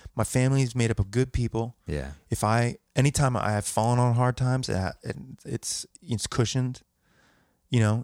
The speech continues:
Speaker 1: to a certain degree. Uh, also because of the respect, I work hard, but that's, it's just not that
Speaker 2: Right.
Speaker 1: hard.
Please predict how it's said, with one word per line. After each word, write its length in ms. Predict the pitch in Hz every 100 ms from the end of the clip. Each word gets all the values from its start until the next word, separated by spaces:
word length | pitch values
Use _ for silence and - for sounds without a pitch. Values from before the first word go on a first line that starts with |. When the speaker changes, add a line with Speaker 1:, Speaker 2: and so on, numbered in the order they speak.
| -
Speaker 1:
to 140 | -
a 20 |
certain 300 | 107 - 101
degree. 400 | 104 101 95 120 - _ _ _ _ -
Uh, 360 | 87 87 85 - _ -
also 280 | 143 131 120
because 200 | 110 104
of 100 | 98
the 40 |
respect, 300 | 90 - 87
I 60 | 80
work 220 | 80 90
hard, 280 | - 120 101
but 180 | 92 - - _ _
that's, 240 | - 139 -
it's 180 | 147 -
just 180 | 151
not 340 | 143 139 135 135
that 280 | 123 120 - _ - _ _
Speaker 2:
Right. 320 | 107 139 117 - _ _ _ _ _ _ _ -
Speaker 1:
hard. 460 | - 156 151 92